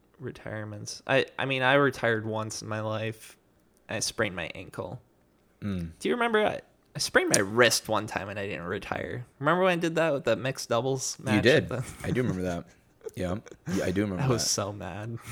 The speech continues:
Speaker 2: I do. I had, uh, messed up wrist too my senior year of college,
Speaker 1: Yeah.
Speaker 2: and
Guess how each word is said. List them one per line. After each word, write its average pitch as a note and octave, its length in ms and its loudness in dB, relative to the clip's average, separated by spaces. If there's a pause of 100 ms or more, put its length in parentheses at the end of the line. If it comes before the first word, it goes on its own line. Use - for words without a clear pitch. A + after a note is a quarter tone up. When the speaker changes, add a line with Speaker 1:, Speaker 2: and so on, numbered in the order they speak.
(200)
Speaker 2:
I F2 80 -8
do. F2+ 140 -8 (680)
I B2 140 10
had, G#2+ 220 10 (440)
uh, F2 320 0 (880)
messed G2 320 2
up F2+ 120 4
wrist F2+ 340 4
too G2+ 140 0
my F2 120 -2
senior F2+ 300 0
year F2+ 160 0
of - 80 -8
college, E2 640 -2
Speaker 1:
Yeah. F#2 80 -4
Speaker 2:
and F2 340 -6